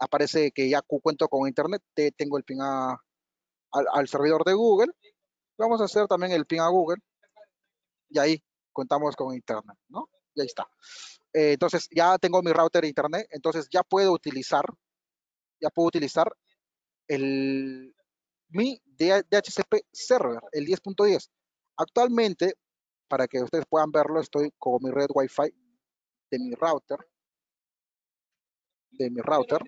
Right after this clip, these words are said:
¿sí? Vamos a ver aquí, para que vean en qué dirección I P estoy trabajando. No, por acá no. Acá, ¿no? Estoy en, mira,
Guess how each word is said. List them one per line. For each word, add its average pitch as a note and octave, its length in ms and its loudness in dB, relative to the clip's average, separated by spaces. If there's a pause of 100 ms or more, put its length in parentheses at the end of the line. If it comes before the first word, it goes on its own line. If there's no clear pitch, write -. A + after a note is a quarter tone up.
(140)
¿sí? - 240 -10 (380)
Vamos B2+ 260 -8
a B2 40 -4
ver A#2+ 100 -2
aquí, D#3+ 280 -8 (2250)
para B2 180 -4
que B2+ 100 -2
vean C#3+ 180 2
en C#3 80 -4
qué C#3+ 120 0
dirección C#3 380 -2
I C3 60 -4
P C3+ 200 0
estoy B2 280 -4
trabajando. A2+ 420 -4 (1000)
No, - 160 -8
por G#2 180 -12
acá - 180 -10
no. - 80 -20 (1040)
Acá, A#2 260 -2
¿no? D3+ 200 -2
Estoy F#3+ 260 4
en, G3 200 0
mira, F3 220 2